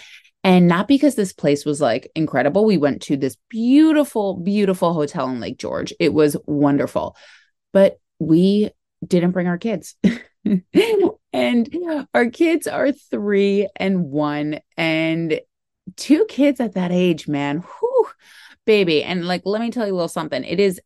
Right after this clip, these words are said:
eight thirty at night. And this is the time that I'm recording my podcast episode because this is the only time I get silence in this house. So if that gives you a little glimpse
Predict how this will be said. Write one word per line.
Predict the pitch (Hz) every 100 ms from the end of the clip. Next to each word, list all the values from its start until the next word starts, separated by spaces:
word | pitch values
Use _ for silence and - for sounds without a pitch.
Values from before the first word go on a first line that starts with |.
| -
eight | 165 180
thirty | _ 156 143 147
at | -
night. | 123 120 123 -
And | 151 147 151 147 156
this | 196 233
is | 277 247
the | 208
time | 196 156 160
that | 151
I'm | 151
recording | 147 - 139
my | 175
podcast | 240 392 392 302
episode | 180 180 - - - _
because | - 247 247 - _ -
this | 359
is | 453 427
the | 370
only | 359
time | 359 339 339
I |
get | 320 311
silence | - 302 381 320
in | 151
this | 147 -
house. | - 180
So | 214 202 190
if | 311 311 - 220 220
that | 294
gives | 311 320 277
you | 202
a |
little | 165 151 143
glimpse | - 131 135 143